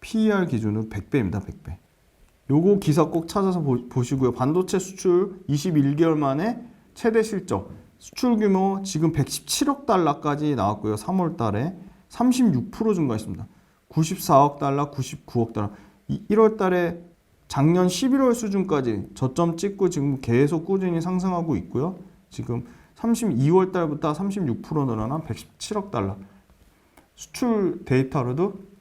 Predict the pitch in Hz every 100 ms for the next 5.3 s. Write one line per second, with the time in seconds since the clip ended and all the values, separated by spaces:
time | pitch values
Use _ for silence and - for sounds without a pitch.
0 | _ _ _ _ _ _ _ - - 170
1 | 160 170 208 170 107 - - - 175 175
2 | 170 151 143 143 190 196 170 107 127 139
3 | - - - _ - 185 233 - 277 -
4 | 147 156 180 180 196 208 196 185 131 131
5 | 160 170